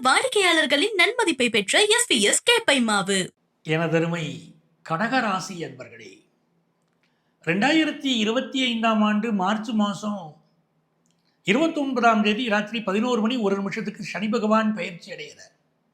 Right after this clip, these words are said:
Speaker 2: இதுல ரொம்ப சந்தோஷப்பட வேண்டிய ராசி கடகராசி.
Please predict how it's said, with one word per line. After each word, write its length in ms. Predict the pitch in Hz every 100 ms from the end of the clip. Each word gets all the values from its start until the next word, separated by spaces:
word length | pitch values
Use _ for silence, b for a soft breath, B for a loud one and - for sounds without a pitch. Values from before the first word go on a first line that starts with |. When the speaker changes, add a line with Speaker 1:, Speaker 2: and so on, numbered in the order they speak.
| _ _ _ _ _ _ -
Speaker 2:
இதுல 180 | 240
ரொம்ப 240 | 226 285 381
சந்தோஷப்பட 640 | 330 214 339 311 320 277
வேண்டிய 360 | 254 240 226 220
ராசி 720 | 202 226 247 240 202 165 160 180
கடகராசி. 580 | 190 226 202 175 -